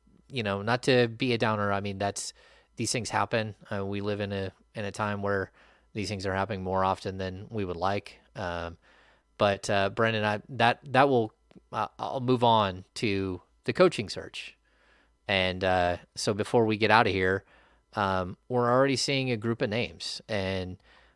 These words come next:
um, I, I think right now I would like to, you know, what are you, what names of the group that we've heard so far? And I'll just rattle 'em off. We've heard the Kings attached to Steve Clifford,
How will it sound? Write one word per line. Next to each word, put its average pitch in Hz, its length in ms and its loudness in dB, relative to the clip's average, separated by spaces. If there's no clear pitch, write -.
um, 90 340 0
I, - 120 4
I 104 120 -2
think 98 280 -6
right 101 260 2
now 98 200 4
I 92 100 2
would 95 120 -4
like 95 200 0
to, 90 340 -4
you 107 100 -6
know, 82 240 -6
what 143 300 4
are 160 80 6
you, 120 480 0
what 143 320 2
names 123 520 -2
of 107 180 -2
the 104 80 0
group 101 340 0
that 101 180 -4
we've 101 220 -4
heard 101 240 -2
so 95 200 -2
far? 85 340 -2
And 87 140 -6
I'll 110 100 2
just 104 180 -2
rattle 85 280 2
'em 80 100 -8
off. 73 240 -8
We've 92 140 -8
heard 92 360 0
the 113 80 -4
Kings 139 340 -2
attached 104 480 -2
to 92 260 -2
Steve - 380 -2
Clifford, 101 320 -4